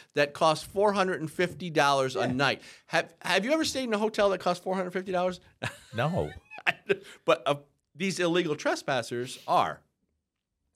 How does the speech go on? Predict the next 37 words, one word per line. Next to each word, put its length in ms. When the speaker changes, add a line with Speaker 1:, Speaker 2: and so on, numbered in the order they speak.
Speaker 1:
So 160
here's 180
a 40
little 180
bit 140
on 80
the 120
article. 460
Um, 460
city 260
conducted 460
a 60
sweep 480
of 160
the 80
dozens 460
of 60
remaining 440
migrants 440
camped 340
outside 680
a 60
Manhattan 460
hotel 440
Wednesday 400
night, 360
uh, 200
who 220
have 240
refused 600
to 100
leave 440
the 100
sidewalk 720
since 240
the 80
weekend. 400